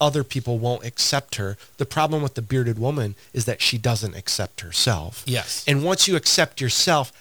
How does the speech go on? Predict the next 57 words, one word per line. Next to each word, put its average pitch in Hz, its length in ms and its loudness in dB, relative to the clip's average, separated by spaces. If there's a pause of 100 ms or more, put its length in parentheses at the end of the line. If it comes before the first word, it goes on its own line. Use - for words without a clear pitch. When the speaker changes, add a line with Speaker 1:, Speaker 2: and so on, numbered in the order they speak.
(120)
Speaker 1:
then 165 200 4
you're 160 200 0
able 165 320 2
to - 220 -6
enter 139 280 0
into 202 420 0
that 120 240 0
room 123 260 2
with 107 200 -4
dignity. 90 540 -4 (100)
Speaker 2:
Mm-hmm. 107 260 -4
Speaker 1:
And 143 120 -4
you 151 140 6
don't 165 180 2
have 190 180 4
to 180 80 -2
walk 151 340 2
into 143 240 -4
the 123 100 -2
room 127 420 2 (280)
pointing 147 340 2
out 127 240 -2
everybody 123 420 0
else's 120 360 -2
faults - 560 -2 (260)
because 127 320 0
you 156 80 2
yourself 135 580 2
understand 117 480 -4
your 113 140 -4
own 214 160 0
faults, 95 400 -6 (280)
but 131 160 2
are 113 80 0
accepting 117 560 -2
of 104 240 -2 (180)
your 135 320 2
own 107 220 -6
dignity. 107 440 -2 (360)
There's 170 200 6
a 185 60 4
little 226 280 2
bit 202 180 2
of 196 80 2
that 160 200 0
give 156 160 0
and 143 160 0
take. 107 300 0
I 143 100 4
think 117 180 0
Speaker 2:
Yep. 120 100 2
Speaker 1:
you're 143 80 2
right. 120 260 2
The 120 60 -4
Butterfly 160 420 4
Circus 147 400 0
says, 127 320 2